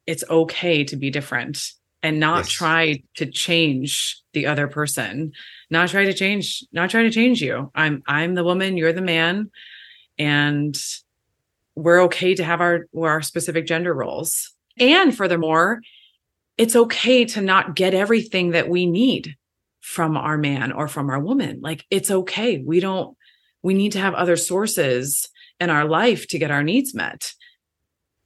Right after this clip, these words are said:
Speaker 1: And then you have so much peace when you let that go.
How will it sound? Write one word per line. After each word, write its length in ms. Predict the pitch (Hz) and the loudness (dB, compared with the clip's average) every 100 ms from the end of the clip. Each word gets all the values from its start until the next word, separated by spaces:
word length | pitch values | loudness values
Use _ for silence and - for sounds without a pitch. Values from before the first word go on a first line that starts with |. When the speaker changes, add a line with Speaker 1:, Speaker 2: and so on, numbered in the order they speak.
| _ _ _ - | _ _ _ -4
Speaker 1:
And 140 | 180 | 0
then 120 | 180 | 2
you 100 | 180 | 2
have 160 | 180 170 | 0 -2
so 100 | 202 | -2
much 240 | 202 202 | -4 -4
peace 600 | - 294 302 - - - _ | 0 0 0 -2 -8 -12 _
when 180 | 165 185 | -4 -2
you 100 | 180 | 0
let 160 | 185 180 | -2 -2
that 140 | 196 | -2
go. 420 | 220 269 - 147 | -2 -2 -2 -6